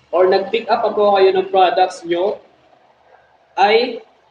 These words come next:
hindi na po yan matutuloy. So, ibig sabihin, ika-cancel na din po yan ni Sitaw, mga guys. And especially, refunds will be processed according to relevant regulations. So, ayan nga pala, mga guys, yung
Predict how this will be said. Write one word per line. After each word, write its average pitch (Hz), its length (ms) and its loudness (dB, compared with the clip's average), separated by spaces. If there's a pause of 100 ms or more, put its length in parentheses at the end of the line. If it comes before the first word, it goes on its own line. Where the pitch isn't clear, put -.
hindi 208 320 0
na 196 80 0
po 185 320 0
yan 175 240 0
matutuloy. 160 640 -4
So, 156 320 -6
ibig 170 200 -8
sabihin, 160 360 -6
ika-cancel 156 720 -4
na 139 80 -6
din 135 160 -12
po 135 160 -8
yan 135 160 -2
ni 131 80 -8
Sitaw, 127 320 -10
mga 123 320 -8
guys. 123 400 -8 (560)
And 156 160 -6
especially, 190 840 2 (200)
refunds 190 480 0
will 190 120 4
be 190 200 2
processed 175 560 0
according 170 480 -6
to 165 80 -6
relevant 151 520 -6
regulations. 143 800 -6
So, 156 200 -4
ayan 165 160 -2
nga 156 160 -2
pala, 170 160 -6
mga 185 320 -2
guys, 170 240 -2
yung 202 240 0